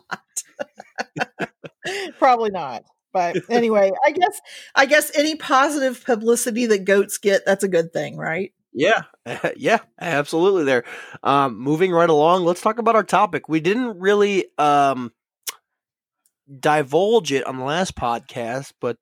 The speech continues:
Speaker 2: uh, Laura, what are we gonna talk about today?
Speaker 1: Well, we are going to talk about what's probably foremost in most dairy goat breeders' minds right now, which is bre-, um, kidding season, which is coming up a lot sooner for you than for me,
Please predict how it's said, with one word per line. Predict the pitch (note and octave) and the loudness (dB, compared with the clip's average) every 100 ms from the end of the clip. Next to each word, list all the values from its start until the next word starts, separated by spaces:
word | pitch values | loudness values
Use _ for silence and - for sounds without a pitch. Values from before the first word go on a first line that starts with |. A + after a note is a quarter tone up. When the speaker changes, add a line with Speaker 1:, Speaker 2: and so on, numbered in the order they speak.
| - | -8
Speaker 2:
uh, | A#2+ | -6
Laura, | A#2 G3 B3 | 0 2 4
what | A#3+ | 2
are | C#4 | 2
we | D4 | 0
gonna | D4 | 2
talk | D4+ D4+ | 0 0
about | A#3 F3+ | 2 0
today? | E3 C3 A#2 - _ - - - _ _ - | 0 -8 -8 -12 _ -20 -20 -20 _ _ -2
Speaker 1:
Well, | A3 | 0
we | G#3 D4+ D#4+ D#4 D4+ | 0 0 0 0 0
are | A#3+ A#3+ | 0 0
going | A3+ C4 C4+ | 0 0 -2
to | A3+ | -8
talk | - C4 D4 | -2 0 0
about | F#4 A#3 G#3+ A3 B3+ A#3 | -2 0 4 4 4 2
what's | A3+ G#3+ - | -2 -2 -6
probably | - C4 C#4 B3+ | -2 -2 0 -4
foremost | - C4+ C4+ B3 B3+ - | 0 0 4 2 2 -4
in | G#3 G#3 | -4 0
most | F#3+ G#3+ A#3 | 2 0 0
dairy | G#3+ G#3+ A3 | -2 0 0
goat | A3 A3 G#3+ - - - | 0 0 -4 -16 -20 -12
breeders' | - A#3+ A3 G3+ | -2 2 2 2
minds | G#3+ G#3+ A#3 A#3+ | -2 0 -2 -2
right | A#3+ | -2
now, | G3+ A3+ B3 E4+ _ _ _ | -2 -6 -6 -8 _ _ _
which | - B3+ - - | -2 0 -2 0
is | G#3 G3 G3+ C4 E4+ - _ _ - | 2 4 2 2 0 -4 _ _ 0
bre-, | A#3+ A#3+ | 0 2
um, | A3 G3+ G#3+ | 0 0 -2
kidding | - C5 B4 | 0 2 2
season, | - C#4 A#3 G3+ F3 | -4 -4 0 -2 -2
which | F3+ - | -4 0
is | G3 F#3 - - - | 0 0 -2 -8 -6
coming | B3+ B3 | -2 2
up | A#3+ A#3+ | 2 2
a | |
lot | G#3+ A#3 - | 2 2 0
sooner | C4+ C4 | -4 -4
for | C4 | -2
you | B3 A#3+ | -4 -4
than | B3 B3 | -2 -2
for | A#3+ A#3+ | 0 -2
me, | G#3+ B3 | -2 -4